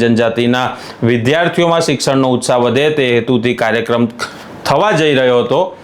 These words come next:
અને શાળાના આચાર્યએ ચાવી આપવામાં ઠાગાઠૈયા કર્યા, ત્યારે એસ ડી એમ એ ખુદ મામલાની ગંભીરતાને લઈને બધું સારી રીતે પાર પાડવા માટેની કામગીરી કરી હતી. સૌપ્રથમ તો સવાલ એ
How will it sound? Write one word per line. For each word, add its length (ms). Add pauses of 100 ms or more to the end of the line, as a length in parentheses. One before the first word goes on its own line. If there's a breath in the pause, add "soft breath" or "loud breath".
(260 loud breath)
અને 220
શાળાના 400
આચાર્યએ 480
ચાવી 320
આપવામાં 420
ઠાગાઠૈયા 640
કર્યા, 300
ત્યારે 260
એસ 140
ડી 180
એમ 100
એ 80 (120)
ખુદ 200 (640 loud breath)
મામલાની 560
ગંભીરતાને 680
લઈને 320
બધું 340
સારી 240
રીતે 320
પાર 160 (140)
પાડવા 320
માટેની 400
કામગીરી 500
કરી 240
હતી. 180 (600 loud breath)
સૌપ્રથમ 480
તો 140
સવાલ 320
એ 40